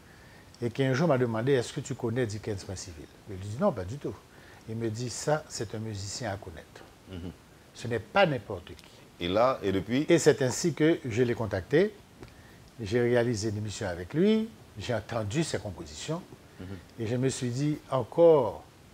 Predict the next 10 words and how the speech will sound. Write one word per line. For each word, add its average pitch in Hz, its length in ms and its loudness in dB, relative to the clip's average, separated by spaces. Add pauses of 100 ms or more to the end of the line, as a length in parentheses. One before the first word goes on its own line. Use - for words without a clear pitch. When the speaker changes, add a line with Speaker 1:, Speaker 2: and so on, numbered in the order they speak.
(380)
Speaker 1:
une 135 120 0
injustice 123 560 -4
haïtienne. 139 600 0
Comment 135 200 -2
se 151 140 -4
fait-il 143 480 -2 (100)
que 127 120 -4
cet 113 280 -8
homme 123 140 -4
soit - 260 -6